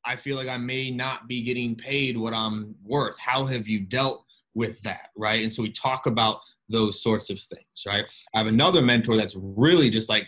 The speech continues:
we, it's high level shit. Like, just the, my bonkers fucking ideas, right? Of, like, what would, and he, like, "Yeah, that probably won't work," or, "That's a good idea." And it's more of that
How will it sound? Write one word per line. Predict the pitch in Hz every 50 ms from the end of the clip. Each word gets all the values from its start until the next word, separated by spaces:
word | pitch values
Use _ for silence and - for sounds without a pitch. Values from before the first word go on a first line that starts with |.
| - 101
we, | 120 135 131 113 107 -
it's | 104 123 131 -
high | - - 107 117 123 131 127
level | 120 110 107 101 90 92 90
shit. | - - - - - _ _ _ _ _ _ -
Like, | 104 98 87 - - _ _ _ -
just | - 135 135 123 - _ _ _ _ _ _ -
the, | 117 110
my | 104 113 120 120 113
bonkers | 104 98 120 117 123 127 131 - 127 123 117 113 -
fucking | - 127 120 - 127 120
ideas, | 113 110 101 101 110 113 120 110 98 92 92 90 98
right? | 98 101 104 107 110 107
Of, | 107 104
like, | 104 107 101 98 98 98 - - _ _ _ _ _ _
what | - 139 196
would, | 202 156
and | 143 135 135
he, | 143 151
like, | 151 151 151 151 -
"Yeah, | 196 196 196 190 180 185 -
that | 180 190 190 165 - -
probably | 175 156 151 139 131 131 127 120
won't | 113 113 110 104 95 - _ _ _
work," | 104 107 98 90 82 - - 117
or, | 123 123 123
"That's | 123 117 127 127 -
a | 135
good | 117 131 123 120
idea." | 117 117 113 117 143 147
And | 113 110
it's | 110 110 - -
more | 117 117 120 117 117 113
of | 107 95 - _ -
that | 107 104 104 113